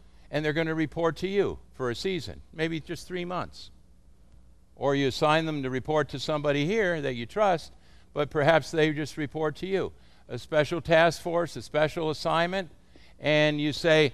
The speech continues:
"I'd like," and you s-, pick out five people that look high potential, and you make one of 'em, gotta have somebody in charge. One person, the point person, and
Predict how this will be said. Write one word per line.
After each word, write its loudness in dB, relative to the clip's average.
"I'd 0
like," 6
and -4
you 0
s-, -6
pick 0
out 6
five 6
people 2
that 4
look 0
high 4
potential, 0
and 2
you 0
make 2
one -2
of 2
'em, -10
gotta -4
have -4
somebody -10
in -12
charge. -10
One -6
person, -6
the -10
point -6
person, -8
and 0